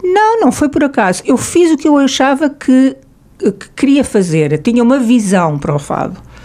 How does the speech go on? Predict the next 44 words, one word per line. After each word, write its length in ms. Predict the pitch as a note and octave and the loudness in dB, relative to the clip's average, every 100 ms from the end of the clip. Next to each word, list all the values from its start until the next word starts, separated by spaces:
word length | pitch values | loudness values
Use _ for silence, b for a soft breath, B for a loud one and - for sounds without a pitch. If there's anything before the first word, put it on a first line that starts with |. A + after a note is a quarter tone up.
| B B | B B
Para 140 | - F3+ | 0 2
o 20 | |
meu 240 | G#3+ B3+ F3 | 2 2 0
fado, 340 | F3 C#3+ C3+ | -2 -4 -2
não 80 | C3+ | -2
era 160 | C3+ C#3 | 0 -2
para 120 | F3+ | -2
o 40 | |
fado. 380 | - D#3 D#3+ - | -2 -2 -2 -4
Sou 280 | - G#3 D3+ | -8 -6 -4
uma 160 | C3+ | -4
pessoa 320 | - - D3+ D#3 | -6 -2 0 2
humilde, 420 | E3 E3+ D#3 D3+ | 2 2 0 0
não 80 | D3+ | 0
era 160 | D#3 | 0
para 140 | - D#3 | -2 -2
todo 220 | F3 D3+ | 0 0
o 40 | |
fado, 320 | - F#3+ D#3 | -2 -2 -2
é 40 | F#3+ | -4
para 200 | - G#3 | -2 2
mim. 360 | A3+ G#3 D#3+ - - - B B B B B | 4 2 0 -8 -20 -20 B B B B B
Na 140 | D#3+ | 0
minha 720 | F3+ F#3+ G3 F#3 F3 F3 E3+ E3 | 4 4 4 2 2 2 0 -2
posição 960 | - E3 F3+ - F#3 F3 F3 E3+ E3 E3 B B B B B | -2 0 0 0 0 0 2 2 0 -2 B B B B B
única, 720 | - D#4 F3+ F#3 G#3 C4+ D4+ | -4 0 2 4 2 2 0
digamos, 280 | A#3 D#3 D3 | 0 -2 -4
sou 180 | - D3+ | -2 0
uma 160 | D#3+ | 0
pessoa 440 | E3+ - E3 D#3 F#3+ | -2 -4 0 0 0
só, 360 | - F3 E3 | 0 0 2
não 180 | G#3 E3 | 2 0
é? 220 | D#3 G3+ | 0 0
E, 120 | F#3+ D3+ | 0 -2
portanto, 440 | F3 D3+ D3+ D3+ | -4 -2 -4 0
eu 180 | F#3 F#3+ | 2 2
tinha 280 | F#3+ F#3 G3+ | 0 0 2
uma 120 | A#3 | 2
visão 340 | A#3 A3 A3 A3+ | 2 2 2 0
daquilo 280 | G3+ G#3+ | 0 -2
que 80 | F#3+ | 0
eu 60 | F#3 | -4
queria 200 | F#3+ E3 | -2 -6
fazer. 460 | - D3 D3 C3+ | -4 -4 -4 -6